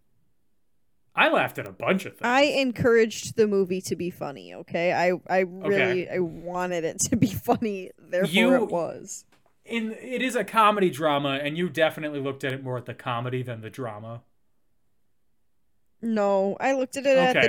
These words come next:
Speaker 2: drama, but I also just, sometimes he said things, and I was like, "Ha!"
Speaker 1: I will say, at his, his comedy act at the end.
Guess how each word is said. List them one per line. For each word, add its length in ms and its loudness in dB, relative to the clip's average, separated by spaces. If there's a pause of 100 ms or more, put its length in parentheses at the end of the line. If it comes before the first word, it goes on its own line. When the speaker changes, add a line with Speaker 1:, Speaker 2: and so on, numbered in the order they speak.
(100)
Speaker 2:
drama, 600 4
but 160 6
I 120 8
also 320 -2
just, 200 -8
sometimes 440 -6
he 100 -10
said 320 -6
things, 220 -6
and 80 -10
I 40 -6
was 60 -4
like, 200 -4
"Ha!" 240 8 (1800)
Speaker 1:
I 120 8
will 140 2
say, 280 2
at 240 -2
his, 300 -4
his 360 -4
comedy 560 2
act 380 -4
at 180 -8
the 160 -2
end. 340 -2